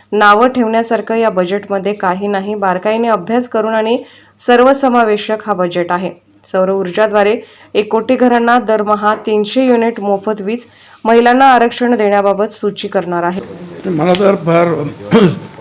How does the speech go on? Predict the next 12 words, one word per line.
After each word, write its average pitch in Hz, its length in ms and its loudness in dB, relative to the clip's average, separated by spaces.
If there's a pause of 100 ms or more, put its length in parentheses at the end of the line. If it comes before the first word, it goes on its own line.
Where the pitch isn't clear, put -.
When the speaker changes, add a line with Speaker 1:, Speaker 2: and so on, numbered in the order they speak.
(160)
Speaker 2:
साधारणपणे 151 680 2
शिक्षण, 156 720 2 (960)
पर्यटन, 143 540 2 (640)
शेतकरी, 147 580 -2 (800)
मत्स्य 135 360 -6
व्यवसाय, 131 560 0 (800)
महिला, 131 760 2 (1200)
राज्यांना 139 500 2
कर्ज 139 320 -2
देणं, 135 440 2 (1500)
दळणवळण 147 580 4
सुधारणं, 131 640 -2